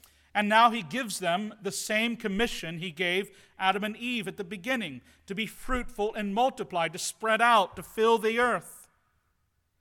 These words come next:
But notice in the first verses of chapter nine how, though in some ways Noah and his family are given the same commission as Adam and Eve, they're also given new things, new responsibilities,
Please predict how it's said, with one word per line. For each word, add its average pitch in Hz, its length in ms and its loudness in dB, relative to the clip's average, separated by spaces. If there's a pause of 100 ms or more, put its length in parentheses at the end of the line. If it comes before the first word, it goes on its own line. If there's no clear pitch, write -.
(340)
But 220 160 -2
notice 226 840 0 (640)
in 190 80 -6
the 190 80 -4
first 233 360 0
verses 202 380 -4
of 196 140 -10
chapter 196 360 -2
nine 180 380 2
how, 185 200 0
though 196 200 -2
in 196 140 -8
some 294 360 -8
ways 156 540 -8 (320)
Noah 185 240 -2
and 175 160 -6
his 165 100 -8
family 175 400 -6
are 226 280 4
given 160 260 -8
the 160 80 -8
same 175 300 -6
commission 151 500 -10
as 156 160 -12
Adam 165 300 -4
and 143 100 -10
Eve, 170 300 -12 (360)
they're 214 140 -6
also 240 360 2
given 196 380 -4
new 247 200 -2
things, 233 880 -4 (540)
new 262 340 0
responsibilities, 180 1200 -4